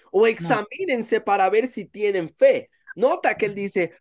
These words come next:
Speaker 1: "Pónganse a prueba para ver si están en qué, en la fe". Otra vez, fe se está usando ahí de una manera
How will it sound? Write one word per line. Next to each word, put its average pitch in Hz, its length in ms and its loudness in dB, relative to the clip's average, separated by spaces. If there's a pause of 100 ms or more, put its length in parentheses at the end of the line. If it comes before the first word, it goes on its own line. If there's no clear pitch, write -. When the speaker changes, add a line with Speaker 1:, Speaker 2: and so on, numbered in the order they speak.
(100)
Speaker 1:
"Pónganse 330 600 4
a 208 140 -4
prueba 269 480 0
para 202 260 -4
ver 254 200 0
si 240 200 -8
están 233 400 -4
en 226 180 -4
qué, 156 320 -8
en 269 520 4
la 277 340 0 (260)
fe". 233 360 4 (460)
Otra 262 400 2
vez, 190 260 -4 (360)
fe 247 640 2
se - 180 2
está 214 200 2
usando 240 760 0
ahí 165 460 -2
de 151 140 -2
una 202 260 -2
manera 190 540 -4